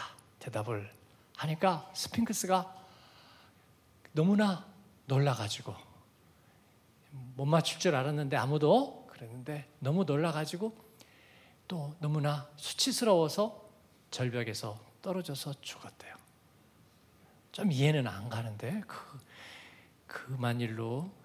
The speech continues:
절벽에 떨어지는지는 모르겠지만 어쨌든, 예,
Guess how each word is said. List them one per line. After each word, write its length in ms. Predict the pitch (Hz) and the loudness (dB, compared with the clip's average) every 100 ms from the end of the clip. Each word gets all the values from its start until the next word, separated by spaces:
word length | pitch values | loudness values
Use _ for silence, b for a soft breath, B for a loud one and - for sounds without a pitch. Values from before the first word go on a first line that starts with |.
| - | -18
절벽에 440 | - 113 117 107 | -12 -10 -10 -10
떨어지는지는 800 | - 120 120 - 120 117 - 131 | -8 -6 -6 -10 -14 -14 -14 -10
모르겠지만 540 | 127 143 139 131 147 147 | -4 -2 0 0 4 4
어쨌든, 580 | 151 135 - 131 113 110 - B B B B - | 6 4 2 0 0 -6 -14 B B B B -14
예, 220 | 101 98 | -14 -14